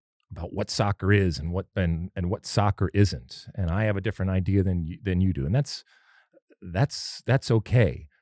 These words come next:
But at some point, whether it's a coach or whether it's a technical director, somebody, somebody has to stand up and say, "This is, this is what we're doing," and let the chips fall, fall where we, uh, where they may. And,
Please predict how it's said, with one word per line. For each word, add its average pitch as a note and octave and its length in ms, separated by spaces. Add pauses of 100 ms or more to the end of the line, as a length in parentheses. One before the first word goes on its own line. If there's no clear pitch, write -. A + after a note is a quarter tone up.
(180)
But G#2+ 80
at G#2 80
some D3 260
point, A#2+ 300
whether A2 180
it's G2 120
a F2+ 40
coach B2 400
or D2 60
whether G2 240
it's F2 100
a D#2+ 80
technical A2 440
director, G#2+ 360
somebody, G#2+ 400
somebody B2+ 320
has A#2+ 160
to A#2 80
stand B2+ 320
up C#3 140
and F#2+ 100
say, A#2+ 160
"This G#2 260
is, G#2+ 380 (500)
this G#2+ 280
is A2+ 120
what A#2+ 200
we're A2+ 240
doing," G2 320
and D2+ 100
let G2+ 140
the G#2 60
chips - 320
fall, G2 600 (200)
fall G#2+ 340
where G2 140
we, G2 240
uh, F#2 200
where G2 200
they F#2+ 120
may. F#2 340 (460)
And, G2+ 360